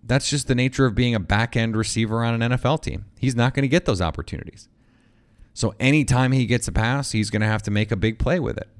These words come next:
if he wants to catch the attention of the coaches. We're not there yet with him. But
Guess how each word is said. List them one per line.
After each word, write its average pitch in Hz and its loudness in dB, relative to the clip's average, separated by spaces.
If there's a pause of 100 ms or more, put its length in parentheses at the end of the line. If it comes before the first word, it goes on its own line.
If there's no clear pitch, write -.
(100)
if 101 -4
he 107 -2
wants 101 0
to 98 0
catch 101 0
the 101 2
attention 95 0
of 95 -2
the 101 0
coaches. - -2 (1300)
We're 90 -2
not 104 0
there 117 4
yet 85 0
with - -6
him. - -8 (1500)
But 117 4